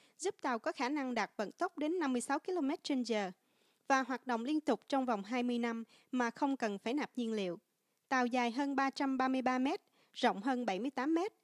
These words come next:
và có thể mang chín mươi các loại máy bay chiến đấu trên bông. Việc cất cánh và hạ cánh trên bông tàu rất nguy hiểm, nên cần phải có sự phối hợp nhịp nhàng và chính xác của rất nhiều người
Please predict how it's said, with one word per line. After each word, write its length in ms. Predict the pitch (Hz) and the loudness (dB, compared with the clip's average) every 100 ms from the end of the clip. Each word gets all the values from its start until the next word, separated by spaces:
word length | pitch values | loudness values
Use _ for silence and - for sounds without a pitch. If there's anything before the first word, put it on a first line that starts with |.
| _ _ - | _ _ 2
và 140 | 262 240 | 2 4
có 120 | 330 | -2
thể 220 | 285 202 | -4 -2
mang 260 | 269 254 233 | 0 0 0
chín 180 | 320 | -2
mươi 200 | 403 311 | 0 0
các 200 | 254 370 | -2 -2
loại 180 | 294 190 | 0 0
máy 160 | 202 277 | 0 -2
bay 200 | 254 226 | -2 -2
chiến 260 | - 294 | -4 0
đấu 180 | 277 285 - | 2 0 0
trên 220 | 269 226 | -2 0
bông. 240 | 220 208 - _ _ _ _ _ _ _ _ _ - | -2 -4 -12 _ _ _ _ _ _ _ _ _ -4
Việc 100 | 285 | -4
cất 240 | 254 381 - | -2 -4 0
cánh 160 | 339 453 | 0 2
và 60 | 277 | 2
hạ 180 | 240 | 0
cánh 200 | - 285 381 | -2 -2 0
trên 180 | 339 262 | 0 2
bông 180 | 254 240 | 0 0
tàu 300 | 226 202 185 | -2 -2 -2
rất 140 | 339 - | -6 0
nguy 160 | 320 269 | 0 2
hiểm, 240 | 233 190 - _ _ - | -2 -4 -8 _ _ 0
nên 200 | 262 247 | 2 2
cần 240 | - 208 | -2 -4
phải 200 | 196 208 | -2 -4
có 120 | - 330 | -2 -4
sự 220 | - 190 | -2 0
phối 220 | - 330 | 0 -2
hợp 160 | 277 226 | -2 -2
nhịp 200 | 233 226 - | -2 -2 0
nhàng 240 | 233 214 | -2 0
và 100 | 208 | -4
chính 200 | - 311 | -4 -4
xác 300 | 370 370 427 - - _ | -2 -4 -6 -10 -20 _
của 120 | 226 208 | -2 0
rất 200 | 427 - | 0 0
nhiều 160 | 254 | 0
người 320 | 214 214 196 | 0 0 -2